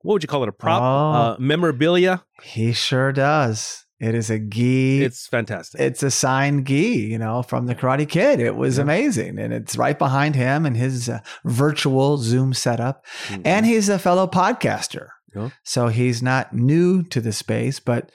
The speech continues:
Speaker 2: we love having him on as a Patreon. Loved having him on the show. Cannot wait to share that episode with all of you. So super exciting. Next, we have Machete, who joined June sixteenth, twenty twenty-one. Strike hard.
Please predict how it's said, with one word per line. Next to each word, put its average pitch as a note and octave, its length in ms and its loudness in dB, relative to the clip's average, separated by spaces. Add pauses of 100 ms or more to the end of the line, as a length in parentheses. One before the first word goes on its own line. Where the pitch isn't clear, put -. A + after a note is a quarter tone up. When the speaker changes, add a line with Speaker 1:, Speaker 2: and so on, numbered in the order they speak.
(360)
Speaker 2:
we A#2 100 0
love D3 360 4
having C3+ 260 2
him A#2+ 240 2
on A#2 400 0
as - 180 -8
a - 40 -16
Patreon. C3 640 0
Loved B2+ 320 -2
having A#2+ 240 -2
him G#2+ 100 -2
on A2 160 -4
the G#2 80 -6
show. C#3+ 480 0
Cannot A#2 460 -2
wait A#2 320 -2
to - 80 -12
share B2 240 -2
that A#2+ 140 0
episode A2 460 -4
with A2 140 -10
all G2+ 200 -6
of A2+ 120 -10
you. D3 320 0 (500)
So - 380 -10 (480)
super E3 340 0
exciting. G#2 500 -4
Next, C3 260 -2
we B2 80 2
have A#2 280 0
Machete, G2+ 640 -4 (600)
who C3 100 -2
joined A#2+ 600 0 (460)
June D3+ 460 2
sixteenth, C#3+ 560 -2
twenty B2 220 -2
twenty-one. A#2+ 440 0
Strike C3+ 320 0
hard. A#2+ 360 0